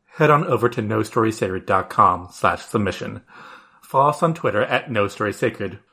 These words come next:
or send an email through contact at no story sacred dot com.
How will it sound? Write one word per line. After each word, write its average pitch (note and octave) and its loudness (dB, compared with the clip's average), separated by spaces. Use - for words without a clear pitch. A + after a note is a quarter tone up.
or B2+ 4
send E3 4
an E3 0
email B2+ 0
through A2 -6
contact B2+ 0
at G#2+ -2
no G2+ -4
story A2+ -2
sacred G#2+ -6
dot F#2 0
com. F#2 0